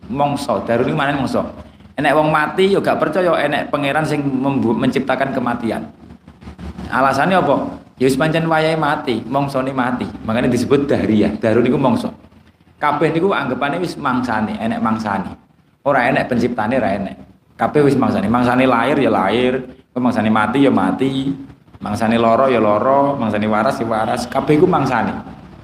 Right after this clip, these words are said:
Makanya disebut kaum dahriyah. Ora meyakini adanya pencipta, pangeran ra enek. Iku suatu ketika wong dahriyah niku sowan. Ngejak debat ning sinten niku Sayyid Ja'far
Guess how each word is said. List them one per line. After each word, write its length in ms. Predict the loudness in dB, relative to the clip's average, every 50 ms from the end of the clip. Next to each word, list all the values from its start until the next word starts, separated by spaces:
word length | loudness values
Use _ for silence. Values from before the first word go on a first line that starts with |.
| -20 -20 -20 -20 -14 -8
Makanya 240 | -6 -2 -2 -2 -2
disebut 320 | -2 -4 -2 -2 -2 -2
kaum 400 | 0 2 2 2 2 2 -2 -2
dahriyah. 960 | -2 -2 -2 -2 -4 -8 -10 -16 -20 -20 _ -20 -16 -8 -6 -4 -4 -4 -6 -10 -14 -16 -18 -20 -20 -20 -20 -20 -20 _ -20 -20 _ -2
Ora 240 | 0 2 2 2 0 0
meyakini 640 | 0 0 0 0 0 -2 -2 -2 -2 -2 0 0 0
adanya 400 | -2 -2 -2 -2 -2 -2 -2 -4
pencipta, 800 | -2 -4 -4 -2 -2 -2 -2 -2 -4 -4 -4 -4 -8 -14 -20 _
pangeran 480 | _ -2 0 0 2 0 0 0 0 0
ra 60 | 0 -2 -2
enek. 160 | -4 -8 -14 -18 _ _ _ _ _ _ _ _ -20 -20 _ _ _ _ -4
Iku 160 | 2 2 4
suatu 260 | 4 4 2 2 2 2 2
ketika 320 | 2 0 0 0 0 0
wong 160 | 0 -2 -2
dahriyah 400 | 0 0 2 2 4 2 2 2
niku 320 | 2 2 2 2 2 0 -2 -4 -10 -16 -20 -20 -20 _ -8
sowan. 600 | -4 -2 0 0 0 0 -2 -4 -8 -12 -18 -20 _ _ _ _ _ _ _ _ _ _ _ _ _ -20 -20 _ _ _ -20 -14 -6
Ngejak 340 | -4 -2 0 0 0 0 0
debat 480 | 0 0 0 2 0 0 0 0 -2 -4
ning 320 | -4 -4 -4 -2 -2 -4
sinten 320 | -2 -2 -2 -2 -2 -2 -2
niku 160 | -2 -2 -2
Sayyid 480 | -2 -2 0 2 2 2 2 2 0
Ja'far 480 | -2 -2 0 0 0 0 0 -2 -4